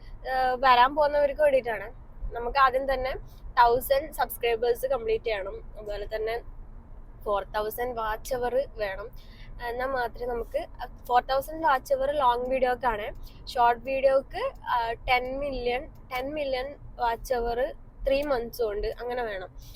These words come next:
അപ്പോഴാണ് മോണിറ്റൈസേഷൻ ഓപ്പൺ ആവുന്നത്. അപ്പൊ നമ്മളുടേത് പിന്നെ ഞാൻ ആദ്യം വിചാരിച്ച നമ്മളുടെ, ഉം, എന്താ പറയാ, ഷോർട്ട് വീഡിയോസിൽ തന്നെ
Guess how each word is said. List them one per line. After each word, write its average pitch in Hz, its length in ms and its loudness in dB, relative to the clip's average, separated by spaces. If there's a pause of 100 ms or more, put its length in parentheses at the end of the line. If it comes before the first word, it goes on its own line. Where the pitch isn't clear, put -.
(280)
അപ്പോഴാണ് 254 640 2
മോണിറ്റൈസേഷൻ 226 720 -2 (120)
ഓപ്പൺ 247 380 4
ആവുന്നത്. 196 380 -4
അപ്പൊ - 220 -8
നമ്മളുടേത് 240 720 0 (520)
പിന്നെ 262 320 -2
ഞാൻ 269 200 0
ആദ്യം 294 280 4
വിചാരിച്ച 262 420 -2 (540)
നമ്മളുടെ, 247 580 -4 (460)
ഉം, 208 560 -6
എന്താ 233 140 -2
പറയാ, 220 200 0
ഷോർട്ട് 240 400 2
വീഡിയോസിൽ 277 540 4
തന്നെ 247 260 -4